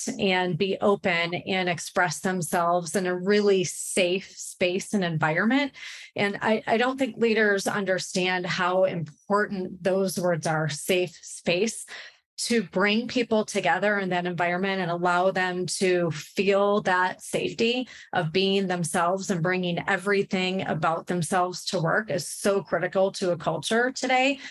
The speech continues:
It should be all the time, but today in particular, and you all are creating that for your team. So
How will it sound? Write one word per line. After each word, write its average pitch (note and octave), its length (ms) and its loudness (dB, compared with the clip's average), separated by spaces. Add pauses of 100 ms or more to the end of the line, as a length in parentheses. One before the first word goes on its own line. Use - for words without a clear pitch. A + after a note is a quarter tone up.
(400)
It G3 180 2
should E3+ 240 0
be F3+ 160 2
all F3 280 4
the B3 120 4
time, C4 340 0
but A#3 200 0
today F3+ 440 0
in F#3+ 160 -4
particular, G3 680 0
and F#3+ 220 -2
you G#3 160 4
all F#3 200 4
are E3 200 0
creating E3 440 -2
that D#3+ 220 2
for E3+ 220 0
your D#3+ 180 0
team. D#3+ 360 0
So E3+ 400 0